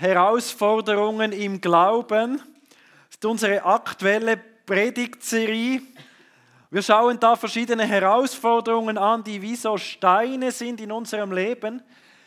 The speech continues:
die uns ins Straucheln bringen können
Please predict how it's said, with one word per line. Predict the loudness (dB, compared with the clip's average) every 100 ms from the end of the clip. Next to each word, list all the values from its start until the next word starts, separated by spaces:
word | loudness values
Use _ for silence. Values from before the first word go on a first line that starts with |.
| _ _
die | -4
uns | -2 -2
ins | -6 -8 -10
Straucheln | -12 -4 0 4 4 2 2 2 2 -2
bringen | -4 -4 -4 -8
können | -6 -6 -6 -10 -18